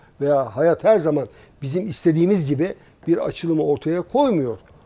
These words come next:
Doğal olarak işte bu noktada kırmızı, yeşil,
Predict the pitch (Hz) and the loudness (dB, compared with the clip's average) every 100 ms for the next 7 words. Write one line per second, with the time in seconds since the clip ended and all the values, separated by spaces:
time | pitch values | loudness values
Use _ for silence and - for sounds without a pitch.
0 | _ _ _ 127 131 175 220 170 151 185 | _ _ _ -6 2 6 8 6 2 0
1 | 147 - 170 196 180 - 135 170 - 151 | -6 -6 0 2 2 2 -2 -4 -4 -2
2 | 147 147 156 226 254 _ _ _ _ _ | 0 -2 -2 -4 -6 _ _ _ _ _
3 | _ - _ 143 147 - 240 | _ -20 _ -2 0 -2 -8